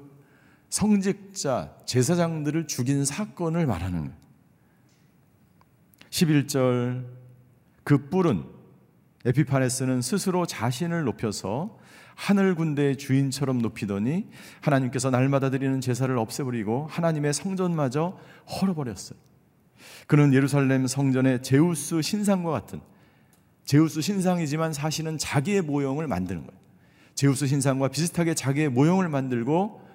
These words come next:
거기에 절하게 합니다. 그리고 그 성전의 돼지의 피를 뿌려서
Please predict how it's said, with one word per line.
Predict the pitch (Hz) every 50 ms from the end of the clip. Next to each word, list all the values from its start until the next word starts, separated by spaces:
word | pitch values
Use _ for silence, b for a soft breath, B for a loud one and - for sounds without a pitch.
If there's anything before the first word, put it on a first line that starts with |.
| B B B
거기에 | - 120 120 117 117
절하게 | 101 - - 90 98 117 117 101 113
합니다. | 95 82 76 71 - - - - - _ _ b b b b b b b
그리고 | - - 127 123 139 139 131 127
그 | 131 139 139
성전의 | 131 - 147 170 151 135 135 127 127 120 123
돼지의 | - 120 120 104 110 117 117 117 -
피를 | - - 220 226 226
뿌려서 | 214 - - 156 139 127 - - 175 151 101 - B